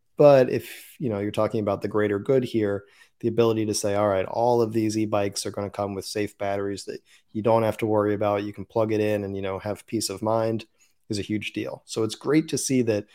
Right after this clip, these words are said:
Juiced is joining this short list of companies. I'm surprised, frankly, to see that there are some even larger companies that aren't there yet. I know Rad Power Bikes has talked about being in the process of U L certifying, um,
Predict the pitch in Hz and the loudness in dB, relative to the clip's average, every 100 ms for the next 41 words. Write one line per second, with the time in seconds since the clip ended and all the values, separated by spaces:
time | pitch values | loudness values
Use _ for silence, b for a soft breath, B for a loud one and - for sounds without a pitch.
0 | b _ - 127 123 - - 120 107 - | b _ 0 2 2 -2 -2 -2 0 0
1 | 113 110 107 101 92 - 120 113 131 113 | 2 2 0 -2 -4 -2 0 0 0 0
2 | 104 - 120 104 101 - - 120 117 120 | 0 -4 -4 -4 -4 -10 -4 -2 2 2
3 | 117 113 - b b b b _ 117 113 | 2 0 -8 b b b b _ -6 -4
4 | 123 - 170 196 175 - 135 127 117 110 | -6 2 2 4 2 2 2 4 2 2
5 | - 117 110 107 - - - 139 110 107 | 2 2 4 0 -4 -18 -6 -2 0 -2
6 | 110 113 110 110 147 135 117 113 107 110 | -2 -2 0 2 2 2 0 -2 0 -2
7 | 107 107 104 110 104 104 104 107 - _ | 0 0 -2 -2 -2 0 0 -2 -6 _
8 | _ _ 120 120 120 117 113 120 107 110 | _ _ -2 2 4 4 4 2 4 2
9 | 110 - 107 110 107 107 107 104 101 110 | 0 -2 -4 -2 0 0 2 2 2 -2
10 | 104 98 95 - 117 117 - 117 110 123 | -2 -4 -8 -2 2 2 2 0 0 -4
11 | 117 117 113 - 117 113 - 113 113 113 | -2 0 0 -2 -4 -4 -2 -2 -2 -4
12 | 117 b b b _ _ 98 95 98 101 | -8 b b b _ _ -6 -4 -4 -8